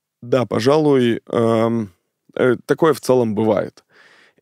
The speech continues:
Я думаю, что если говорить про некоторую динамику, то вначале мы, э, как бы синхронизировались, знаешь, то есть вот, э, с любыми, у меня есть там два директора направления разных,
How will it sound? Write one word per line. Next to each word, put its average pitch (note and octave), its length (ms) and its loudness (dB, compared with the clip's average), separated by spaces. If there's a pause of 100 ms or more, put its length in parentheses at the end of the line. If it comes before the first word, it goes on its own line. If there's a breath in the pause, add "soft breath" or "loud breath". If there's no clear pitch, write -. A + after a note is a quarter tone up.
Я C3+ 260 0
думаю, D#3+ 360 0
что C3 640 0 (180)
если B2 320 -2
говорить B2 240 -2
про B2+ 120 0
некоторую B2 320 -2
динамику, C3 580 -2 (360 soft breath)
то C#3 120 2
вначале C3 640 0
мы, A#2+ 540 -2 (680)
э, A2+ 320 -2
как G#2+ 160 -6
бы G#2+ 220 0 (180)
синхронизировались, B2+ 1000 -2
знаешь, B2+ 380 -4 (160)
то G#2 100 -2
есть - 180 -6
вот, G#2+ 300 -6 (120)
э, F#2 180 -4
с - 140 -12
любыми, A2+ 600 -4
у - 80 -10
меня A2 200 -2
есть G#2 160 -6
там F#2+ 260 -6
два G#2+ 220 -2
директора A2 360 0
направления A2 640 -2 (800)
разных, G2+ 440 -2